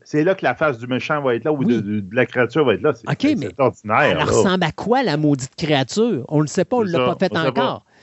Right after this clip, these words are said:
Speaker 2: Tu sais,
Speaker 1: Ah.
Speaker 2: c'est comme, ben oui, mais je, c'est comment, c'est quoi la réaction ? Je vais-tu être dégoûté par le personnage ? Je vais-tu, c'est quoi exactement que je dois avoir comme réaction ? Et c'est la complexité de la chose. Donc,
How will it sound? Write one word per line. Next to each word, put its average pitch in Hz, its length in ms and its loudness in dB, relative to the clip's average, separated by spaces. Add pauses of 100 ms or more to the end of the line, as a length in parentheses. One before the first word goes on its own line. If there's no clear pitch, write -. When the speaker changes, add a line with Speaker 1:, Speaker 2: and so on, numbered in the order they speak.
(240)
Speaker 2:
Tu 202 140 0
sais, 247 40 2
Speaker 1:
Ah. 107 240 -2
Speaker 2:
c'est - 160 -6
comme, 156 200 0
ben 160 100 2
oui, 208 100 4
mais 180 120 0
je, 214 200 2
c'est - 180 -4
comment, 214 340 2
c'est - 180 0
quoi 302 180 2
la 226 120 2
réaction ? 180 420 0 (200)
Je - 140 -4
vais-tu 185 320 2
être 185 140 2
dégoûté 170 640 2
par 262 160 2
le 240 100 4
personnage ? 247 680 0
Je 202 80 2
vais-tu, 185 320 -2 (100)
c'est - 200 0
quoi 349 280 2
exactement 208 520 2
que 262 80 0
je 175 40 -6
dois 190 140 2
avoir 220 180 2
comme 185 160 0
réaction ? 165 340 0 (360)
Et 196 160 2
c'est 190 300 2
la 165 140 0
complexité 180 680 0
de 160 80 -6
la 131 120 -2
chose. 302 340 2
Donc, 180 160 2